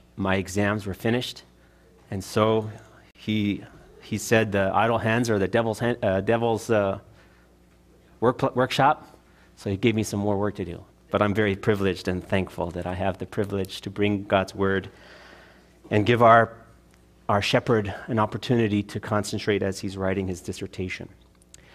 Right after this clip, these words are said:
The passage for today's sermon, uh, in your bulletins, <clears throat> not quite correct, is from First Thessalonians chapter four,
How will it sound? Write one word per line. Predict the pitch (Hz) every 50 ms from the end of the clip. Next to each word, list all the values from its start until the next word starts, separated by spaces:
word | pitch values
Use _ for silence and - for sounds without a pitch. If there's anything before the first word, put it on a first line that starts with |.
| - - - - - - -
The | - -
passage | - - 156 151 170 170 - 180 151 131 110 - - - - - -
for | - - - - 123 120 120
today's | 113 - - 135 120 120 117 113 113 110
sermon, | - - - 120 117 120 113 101 92 92 98 104 - _ _ _ _ _ _ _ -
uh, | 110 101 -
in | 113 113
your | 120 123
bulletins, | 113 107 131 139 147 147 147 143 123 113 98 - - -
<clears throat> | -
not | - 170 151 131 127 117 117 127 143 143
quite | - - 131 120 117 -
correct, | - 113 107 113 110 101 - - - - - - - - - _ _ _ _ _ _ _ - 139 -
is | 143 131 123 117
from | - - 160 143 135 135 131 131 - - - - - -
First | - - - - 165 165 156 160 - -
Thessalonians | - 143 131 - - 139 123 117 123 123 120 113 107 -
chapter | - - - 110 - - 95
four, | - - - - - 185 156 110 82 - -